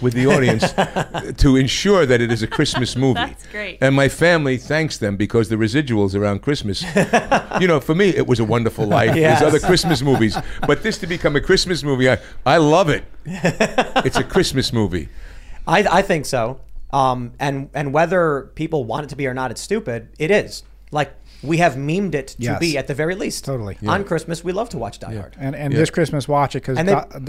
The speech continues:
Speaker 4: Da-, Davi's on-screen entrance is one of the best in all of cinema. It's unbelievable.
Speaker 1: Oh, you'll, you'll, you'll laugh at my, I got a story. So I was very close friends with Schwarzenegger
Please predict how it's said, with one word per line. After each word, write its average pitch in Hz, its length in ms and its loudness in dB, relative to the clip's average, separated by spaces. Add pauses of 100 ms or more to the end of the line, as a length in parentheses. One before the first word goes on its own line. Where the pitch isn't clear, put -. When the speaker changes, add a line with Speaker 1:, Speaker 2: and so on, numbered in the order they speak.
(140)
Speaker 4:
Da-, - 0 -
Davi's 143 440 0
on-screen 127 440 -2
entrance 110 440 -6
is 98 100 -12
one 104 120 -6
of 101 80 -6
the 101 40 -8
best 98 320 -8
in 95 120 -8
all 95 260 -6
of 90 100 -8
cinema. 90 320 -8
It's 107 140 -10
unbelievable. 117 520 -4
Speaker 1:
Oh, - 40 2
you'll, 107 220 0
you'll, 107 260 -8
you'll 110 140 0
laugh 120 260 2
at 98 140 -8
my, 92 240 -8 (200)
I 92 60 -4
got 95 140 -2
a - 20 -6
story. 85 420 -2 (540)
So 120 140 2
I 123 40 6
was 123 140 2
very 143 240 2
close 127 220 -2
friends 101 180 -2
with 95 100 -2
Schwarzenegger - 580 -4